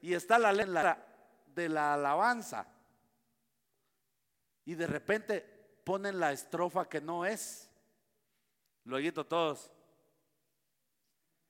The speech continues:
lo saca de lo espiritual.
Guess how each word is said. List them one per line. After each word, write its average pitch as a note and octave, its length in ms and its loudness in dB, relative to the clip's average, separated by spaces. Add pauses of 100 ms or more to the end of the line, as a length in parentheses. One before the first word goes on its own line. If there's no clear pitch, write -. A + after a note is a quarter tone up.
(2500)
lo F#3 280 4
saca - 580 0
de F3+ 120 -2
lo D#3 160 -2
espiritual. E3+ 1200 2